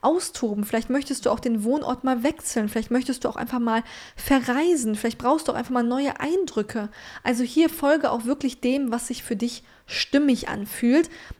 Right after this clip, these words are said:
Und sei dir bewusst, du bist eng mit dem Mond verknüpft. Das kannst du dir auch zunutze machen. Das ist nicht hier, um dich irgendwie zu sabotieren, sondern das können wir uns auch zunutze machen. Und du bist der Spiegel für uns als Gesellschaft. Und das kannst du dir auch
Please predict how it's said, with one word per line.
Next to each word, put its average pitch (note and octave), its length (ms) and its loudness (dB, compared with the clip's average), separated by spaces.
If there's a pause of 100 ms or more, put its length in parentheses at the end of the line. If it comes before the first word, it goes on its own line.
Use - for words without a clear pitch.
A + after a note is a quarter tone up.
Und D#4+ 200 4
sei C4 180 4
dir C4 120 4
bewusst, B3 360 2
du A#3+ 60 0
bist A3+ 240 -2
eng D#4 240 0
mit D4 140 0
dem A#3 160 4
Mond C#4+ 260 4
verknüpft. C4 560 -4
Das - 160 -4
kannst - 340 -6
du C#4 60 2
dir A#3 160 0
auch A3+ 140 -6
zunutze D#4+ 520 2
machen. C#4 280 4
Das B3 140 0
ist B3+ 180 -4
nicht D#4 320 0
hier, C4+ 280 6
um B3+ 140 0
dich A#3+ 160 -4
irgendwie A#3+ 240 2
zu - 180 -4
sabotieren, C4+ 760 4 (340)
sondern B3 220 4
das A#3+ 100 -4
können D#4 240 0
wir C#4+ 80 4
uns B3 100 -2
auch A#3 200 -2
zunutze C4 500 0
machen. A3+ 400 -2
Und D#4+ 300 0
du C4 60 2
bist A#3+ 240 -2
der A#3 100 2
Spiegel C4+ 600 4 (360)
für - 320 8
uns C#4+ 260 2
als A#3+ 300 -2
Gesellschaft. A#3 720 2
Und A3+ 40 -4
das A3+ 160 -2
kannst C4+ 340 -2
du C4+ 40 0
dir A#3 180 2
auch A3+ 140 -2